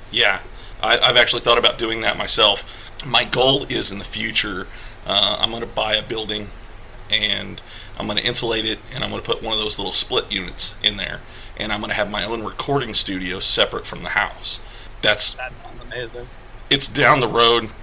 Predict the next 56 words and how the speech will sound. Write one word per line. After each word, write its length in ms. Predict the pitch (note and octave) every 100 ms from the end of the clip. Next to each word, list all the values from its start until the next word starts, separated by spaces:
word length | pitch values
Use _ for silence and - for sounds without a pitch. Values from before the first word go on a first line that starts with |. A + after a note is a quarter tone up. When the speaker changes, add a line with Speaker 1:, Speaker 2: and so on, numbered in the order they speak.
| C#3
Speaker 1:
but 300 | A2 G#2+ G2+ -
it 200 | A2 -
is 300 | A2 G#2 G2
something 400 | - G2+ G#2+ F#2
I 140 | -
plan 380 | - G#2 G2+ G#2
to 180 | - G2+
do 280 | G2+ G2+ G2+ -
one 240 | G2+ G2+
day. 280 | G2 G2+ G2+ - - - - - -
Speaker 2:
It's 140 | B2+ C#3+
always 300 | C3+ C3 B2
good 120 | B2
to 80 | B2+
have 140 | A#2+
goals 220 | B2+ B2
and 120 | B2+ B2
dreams, 380 | A#2+ A#2+ A2
man. 200 | A#2+ A#2+ -
Speaker 1:
<laughs> 100 | -
Exactly. 720 | B2+ B2 - G#2+ F#2 A2 G2 G2 - - - - -
Um, 320 | G#2+ G#2 G2+ C3+ -
I, 160 | G#2 - - - - - - -
as 260 | - -
you 40 | G#2
can 100 | G#2+
tell, 160 | G#2+
I 160 | F2 A#2
don't 180 | A#2 -
plan 240 | B2 A#2
on 140 | A2 A2
going 260 | A2+ G#2+
anywhere. 380 | G#2+ A2 A2 G#2
I 80 | G2+
plan 260 | - G#2+
on 140 | G#2 G2
doing 220 | G2+ G#2
this 100 | G2+
show 220 | - F#2+
for 120 | F2
quite 300 | - G2 F2
a 20 | F#2
while 300 | F#2 F2 F#2
if 100 | -
I'm 120 | F2+
gonna 120 | F#2+
do 100 | F2
something 360 | - A2 - F#2+
like 220 | F2 F2+
that. 280 | G2 F#2 -
So. 160 | - C3 -
<laughs> 180 | D#3 C3+ - - - - F3 - - C#3+
Speaker 2:
Oh, 180 | C#3+ B2
yeah, 200 | G#2 G2+
for 180 | - A#2
sure. 300 | - A2